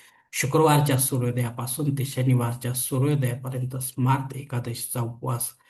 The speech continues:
शैव पंथाने करावा व शनिवारच्या सूर्योदयापासून ते रविवारच्या सूर्योदयापर्यंत भागवत एकादशीचा उपवास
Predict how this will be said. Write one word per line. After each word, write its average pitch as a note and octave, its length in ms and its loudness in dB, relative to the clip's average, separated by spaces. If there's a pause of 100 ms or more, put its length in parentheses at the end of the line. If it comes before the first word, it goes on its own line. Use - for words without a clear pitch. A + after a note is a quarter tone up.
(220)
शैव C3+ 400 4
पंथाने A#2 480 0
करावा A#2 360 -2
व A2+ 360 -4 (300)
शनिवारच्या C3+ 640 4
सूर्योदयापासून B2+ 1040 0
ते B2 220 -4
रविवारच्या B2 680 2
सूर्योदयापर्यंत A#2+ 960 -2
भागवत C#3+ 560 -2
एकादशीचा B2 600 -4
उपवास B2+ 440 0